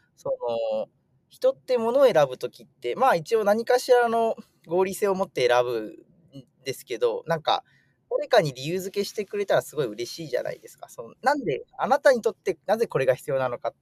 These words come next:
ていうのって、まあ、チャットジーピーティーって結構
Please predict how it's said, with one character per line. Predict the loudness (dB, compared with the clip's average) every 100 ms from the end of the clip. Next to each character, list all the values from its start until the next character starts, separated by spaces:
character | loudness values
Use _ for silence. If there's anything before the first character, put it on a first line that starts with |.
| -12
て |
い | -10
う | -8
の |
っ | -10 _
て、 | -4 -4 -4 _ _ _ _
ま | -12
あ、 |
チ | -8
ャ | -8
ッ | -6
ト | -6
ジ | -6
ー | -12
ピ | -12
ー | -16
テ | -16
ィ |
ー |
っ | -14
て | -12
結 | -12 _
構 | -14